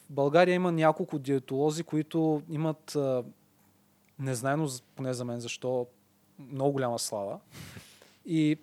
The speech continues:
това, което съм забелязал, е, че хората много им вярват. И аз като, а, а, държа да отбележа всичко, което ще говорим днес, с-, всички теми, и двамата с, а, Геша сме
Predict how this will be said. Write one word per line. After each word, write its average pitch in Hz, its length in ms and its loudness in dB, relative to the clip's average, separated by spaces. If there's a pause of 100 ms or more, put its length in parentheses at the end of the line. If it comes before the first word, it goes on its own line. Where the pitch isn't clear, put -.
това, 180 160 8
което 196 180 2
съм 220 120 -2
забелязал, 170 360 2
е, 185 40 -2
че - 120 -6
хората 170 300 4
много 156 220 2
им 139 120 -2
вярват. 123 520 -4 (560)
И 151 260 0
аз 151 200 6
като, 180 300 -4 (160)
а, 156 80 0 (280)
а, 131 180 -2
държа 123 280 0
да 151 80 6
отбележа 139 540 0 (400)
всичко, - 340 -10
което 160 260 6
ще - 120 0
говорим 139 460 2
днес, 123 220 -2 (220)
с-, - 180 -14
всички - 320 -6
теми, 143 280 0
и 165 40 0
двамата 156 440 2
с, - 380 -8
а, 131 120 -4
Геша 147 300 -4
сме 170 360 -4